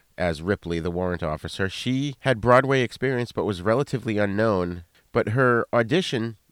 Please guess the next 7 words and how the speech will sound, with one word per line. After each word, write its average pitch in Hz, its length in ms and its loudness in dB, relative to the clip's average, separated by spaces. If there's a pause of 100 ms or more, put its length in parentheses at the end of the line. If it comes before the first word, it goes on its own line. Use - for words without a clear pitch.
impressed, 120 540 0
uh, 107 220 2
Ridley 101 240 0
Scott 101 340 2
and 101 100 -2
the 98 60 -2
producers, 95 640 -4